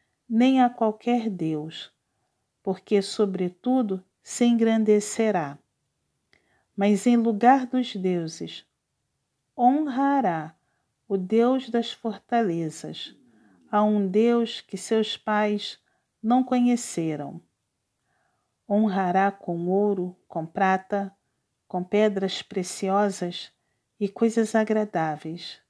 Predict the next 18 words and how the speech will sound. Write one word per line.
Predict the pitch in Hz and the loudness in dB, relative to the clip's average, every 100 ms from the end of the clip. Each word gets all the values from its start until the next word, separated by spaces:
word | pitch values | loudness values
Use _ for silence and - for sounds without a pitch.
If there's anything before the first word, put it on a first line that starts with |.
| _ _ _ _ _ _ _ _ | _ _ _ _ _ _ _ _
Com | - 208 220 | -2 2 4
o | |
auxílio | 214 202 - - 277 277 226 208 | 2 -2 -8 -2 0 2 0 -2
de | 190 | -2
um | 180 170 | -4 -2
Deus | 170 185 190 190 - - _ _ _ | -2 -2 -2 -6 -12 -18 _ _ _
estranho, | 165 - - 190 190 202 196 190 _ _ _ _ _ - | -12 -12 -6 -2 -2 -2 -4 -8 _ _ _ _ _ 0
agirá | 202 196 214 202 202 220 226 - _ _ - | 2 2 2 4 4 2 0 -4 _ _ -6
contra | 208 202 202 | -2 -2 -2
as | 196 - | -4 -6
poderosas | - 208 196 196 214 220 220 220 | -4 -2 0 2 2 2 0 -4
fortalezas, | - 214 - - 214 190 175 170 - 160 - - _ _ _ _ _ _ _ _ _ _ - | -6 -12 -10 -4 -2 0 0 -2 -6 -12 -12 -18 _ _ _ _ _ _ _ _ _ _ 0
e | 233 247 | 2 2
aos | 220 214 - - | 2 0 -2 -8
que | - 220 | -2 2
o | 233 | 2
reconhecerem, | 196 226 - 208 190 180 - - 208 208 196 170 175 - _ _ _ _ _ _ - | 2 -2 -2 -2 0 -2 -4 -2 2 2 0 -4 -8 -14 _ _ _ _ _ _ -4
multiplicar-lhes-á | 208 226 - 233 - 214 214 _ 240 247 240 240 220 214 - - 180 165 165 | -2 -2 -2 -4 -4 -6 -6 _ 0 2 2 2 2 -2 -8 -2 -2 -2 -6